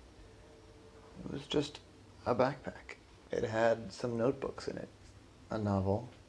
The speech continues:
a lunch, and a screwdriver. But somebody had broken into this house and taken it.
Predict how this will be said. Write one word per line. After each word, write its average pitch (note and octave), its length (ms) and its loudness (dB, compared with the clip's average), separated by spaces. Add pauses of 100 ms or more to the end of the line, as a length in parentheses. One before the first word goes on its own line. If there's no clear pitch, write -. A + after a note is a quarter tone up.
(1400)
a A#2 60 2
lunch, A#2 640 2 (1200)
and - 120 -8
a B2 60 -4
screwdriver. - 640 -2 (3500)
But G#2 220 0
somebody G#2+ 300 0
had A2+ 160 2
broken A2+ 300 4
into B2+ 180 2
this D#3+ 180 2
house B2+ 320 -2
and B2+ 240 -6
taken - 280 -2
it. - 200 -14